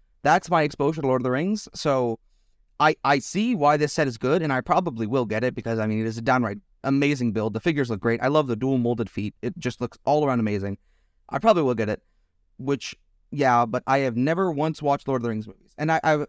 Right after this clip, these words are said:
I've jokingly justified it recently as it's too expensive for me to watch the movies. And I'm not wrong there because I know that the second I watch them,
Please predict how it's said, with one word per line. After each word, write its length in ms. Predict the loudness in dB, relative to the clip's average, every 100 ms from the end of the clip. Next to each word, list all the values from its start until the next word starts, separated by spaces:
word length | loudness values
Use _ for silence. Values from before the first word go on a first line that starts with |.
| -4
I've 160 | -2
jokingly 460 | 4 2 4 -2 0
justified 500 | -2 -2 -2 -2 -2
it 60 |
recently 480 | -4 -4 -4 -6 -6 -10 _ _ _
as 340 | 2 2 2 -4
it's 160 | -8
too 160 | -2 0
expensive 520 | 0 0 -2 -2 -6
for 80 | -4
me 80 | 0
to 40 |
watch 200 | 0 0
the 60 | 0
movies. 500 | -2 -2 -6 -8 -16 _ _ _ _ _ -6
And 160 | -4
I'm 120 | 0
not 180 | 2 2
wrong 380 | 0 0 2 2
there 180 | 0 -2
because 280 | -4 -4 -2
I 80 |
know 140 | 0 0
that 140 | -2
the 60 | -6
second 300 | -2 -2 -2
I 120 | -2
watch 340 | 0 0 -2
them, 240 | -6 -6